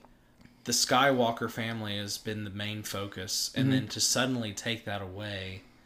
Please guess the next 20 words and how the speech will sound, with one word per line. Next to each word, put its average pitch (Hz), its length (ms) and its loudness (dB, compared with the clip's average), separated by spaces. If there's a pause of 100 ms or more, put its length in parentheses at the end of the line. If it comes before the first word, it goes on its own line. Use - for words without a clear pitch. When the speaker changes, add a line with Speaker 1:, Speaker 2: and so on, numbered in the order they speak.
(680)
Speaker 1:
it, - 220 -8 (180)
it 107 160 -8
doesn't 113 300 -2
really 107 200 -4
make 95 220 -6
sense 104 340 -2
to - 120 -6
me. 90 240 -10 (180)
Speaker 2:
Yeah. 123 160 0 (220)
Speaker 1:
And 113 220 -2
so 107 760 2
I 113 80 0
really 123 400 2
hope 117 280 -2
that 113 160 -6
there's 107 220 -2
some 117 400 0
kind 104 280 -6
of 104 80 -10
connection, 95 680 -6